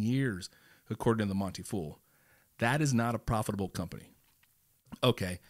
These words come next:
back to M and A's. Acquisitions, unlike merger, is when a company acquires another company.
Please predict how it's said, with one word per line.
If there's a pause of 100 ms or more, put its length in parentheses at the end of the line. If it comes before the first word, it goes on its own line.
(260)
back
to
M
and
A's. (640)
Acquisitions, (160)
unlike
merger, (480)
is
when
a
company
acquires
another
company.